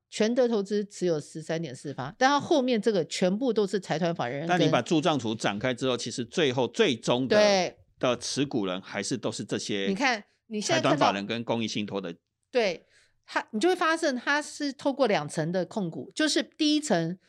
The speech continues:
Speaker 1: 直接持有T V B S的立茂投资、德恩投资跟联信投资，这三家公司董事长全部都是江素兰，董事会都是同一批人，都是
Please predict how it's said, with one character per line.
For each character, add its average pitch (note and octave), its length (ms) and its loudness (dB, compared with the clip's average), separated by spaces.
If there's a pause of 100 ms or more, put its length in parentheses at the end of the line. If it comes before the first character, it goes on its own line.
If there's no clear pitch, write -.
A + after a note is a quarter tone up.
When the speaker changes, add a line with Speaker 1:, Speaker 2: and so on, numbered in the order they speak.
(120)
Speaker 1:
直 B3 120 -2
接 D#4 160 0
持 D4 280 -4
有 A3+ 120 2
T G#3 140 -2
V G#3 140 -2
B G#3 180 0
S E3 180 0
的 D#3 140 0
立 A3 160 0
茂 G#3 160 0
投 E3 180 -2
资、 E3+ 220 -2
德 E3+ 200 0
恩 G3 120 0
投 F3 160 0
资 D#3+ 300 -4
跟 F3 160 0
联 D3 160 0
信 E3+ 180 -2
投 C#3 160 -4
资， D3+ 180 -2 (460)
这 D4+ 320 6
三 B3 360 0
家 A3+ 200 0
公 A3 240 -2
司 G3+ 320 -2 (180)
董 G#3 200 6
事 D4 280 4
长 E3+ 260 2
全 G3+ 260 6
部 B3+ 200 0
都 G#3+ 180 2
是 G#3+ 160 -2
江 F3+ 240 0
素 F3+ 200 0
兰， C3+ 200 -2 (320)
董 A3 220 4
事 D#4+ 280 4
会 C#4 220 8
都 A#3+ 160 4
是 A#3+ 100 0
同 F3+ 200 -2
一 G#3 100 0
批 F#3+ 220 -2
人， C#3 260 -2 (240)
都 D#4 180 4
是 C4+ 380 0